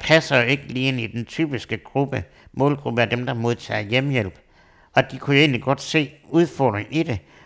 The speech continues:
Og mange af dem sagde jo også, "Vi vil faktisk gerne møde tidligere, så du kan komme op og passe dit arbejde, eller i hvert fald ikke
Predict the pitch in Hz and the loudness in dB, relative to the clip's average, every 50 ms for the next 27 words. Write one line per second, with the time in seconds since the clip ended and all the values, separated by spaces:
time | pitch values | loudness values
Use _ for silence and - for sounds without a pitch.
0 | _ - - 131 123 127 131 139 147 143 139 127 113 113 113 104 - 147 151 156 | _ 4 4 6 6 6 6 6 6 6 4 2 0 -2 -6 -2 2 2 4 4
1 | 151 139 120 117 110 - - 123 131 131 123 123 113 - 135 135 - - 107 - | 4 4 2 2 0 -4 -4 -4 -2 -2 -2 -4 0 2 2 2 0 -4 -10 -12
2 | - - 117 120 127 131 135 131 131 139 160 180 196 190 - - - - 110 104 | -4 0 2 2 2 2 0 0 0 2 2 2 2 0 -2 -8 -8 -6 -6 -6
3 | 101 101 98 95 87 82 - _ _ _ _ _ _ _ _ _ _ _ _ _ | -4 -6 -6 -6 -8 -10 -12 _ _ _ _ _ _ _ _ _ _ _ _ _
4 | - - 127 117 131 143 135 - - - - 127 117 131 143 143 139 131 - - | -8 -6 -4 -4 -4 -6 -6 -8 -8 -6 -4 0 4 4 4 4 2 -2 -2 0
5 | 143 147 143 - - 104 101 110 123 139 143 139 135 120 107 98 101 101 107 110 | 0 0 0 -2 -4 -4 0 2 4 4 4 4 2 2 2 2 -2 -2 0 2
6 | 107 123 123 - - 131 131 135 135 - - | 2 2 0 0 -2 0 0 0 -2 -4 -10